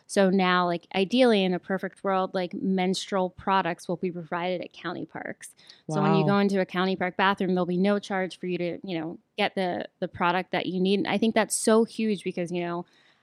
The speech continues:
Speaker 1: how many people think about that as a barrier when
Speaker 2: Right.
Speaker 1: that's a huge barrier for a lot of folks as to whether or not they'll, they'll go to a park or they'll enjoy a county service that they're paying for?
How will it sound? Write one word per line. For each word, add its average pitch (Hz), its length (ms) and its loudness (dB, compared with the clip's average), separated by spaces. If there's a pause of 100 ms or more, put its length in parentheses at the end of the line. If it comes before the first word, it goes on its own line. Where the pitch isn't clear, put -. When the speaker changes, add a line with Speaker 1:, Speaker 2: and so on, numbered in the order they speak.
(200)
Speaker 1:
how 226 120 6
many 277 180 10
people 233 260 6
think 196 220 0
about 185 260 0
that 175 140 0
as 175 140 -4
a 170 60 -6
barrier 180 640 -6
when - 120 0
Speaker 2:
Right. 185 80 4
Speaker 1:
that's 180 200 2
a - 80 -2
huge 226 640 0
barrier 202 480 2
for 185 140 -6
a 180 80 -2
lot 170 180 -4
of 170 40 -8
folks - 240 -8
as 175 120 -8
to - 120 -6
whether 190 360 0
or - 20 -2
not 180 280 0
they'll, 170 340 -4
they'll 190 100 2
go 190 260 2
to 247 100 6
a 202 100 6
park 131 340 -6
or 170 60 -2
they'll 175 220 0
enjoy 185 320 0
a - 20 -2
county 180 400 -2
service 175 320 -4
that 165 100 -8
they're 170 140 -4
paying 208 340 0
for? 170 260 -4